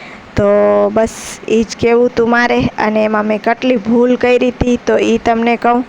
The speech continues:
મારી જ ભૂલને કારણે ચેનલ ડિલીટ થયું હતું, પણ ભૂલ થઈ ગઈ તો પછી શું થાય? પછી તો મને બહુ જ અફસોસ થયો અને ચેનલ ડિલીટ થઈ ગઈ ત્યારે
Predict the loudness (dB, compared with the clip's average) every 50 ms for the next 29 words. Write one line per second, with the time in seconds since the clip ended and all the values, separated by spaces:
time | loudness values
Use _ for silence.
0 | -12 -20 -20 -20 -20 -20 -20 -20 -20 -20 -20 -20 -20 -18 -10 -4 -2 0 2 2
1 | 2 2 2 0 0 0 0 0 2 2 2 2 0 0 -2 0 0 0 0 0
2 | 0 -2 -2 -2 -4 -2 -4 -2 -2 0 0 -2 0 0 0 0 2 0 0 -2
3 | -4 -6 -4 -2 0 0 0 0 0 0 0 0 -2 -2 -2 -2 -2 -2 -2 -2
4 | -2 -2 0 0 0 0 0 0 0 0 0 0 0 2 2 2 0 2 0 0
5 | 0 0 -2 -2 0 -2 -2 -2 0 0 0 0 0 0 -2 0 -2 -2 -4 -6
6 | -12 -16 -16 -16 -18 -6 -2 -2 0 0 0 0 0 0 0 0 0 0 0 0
7 | 2 2 2 2 2 2 2 0 -2 -2 -2 -2 -2 -2 -2 -2 0 0 2 2
8 | 0 -2 -4 -10 -10 -6 -4 -4 -2 0 0 0 0 0 -2 0 0 0 0 0
9 | 2 2 2 2 0 0 -2 -2 0 0 0 0 2 0 0 0 0 0 2 2
10 | 0 -2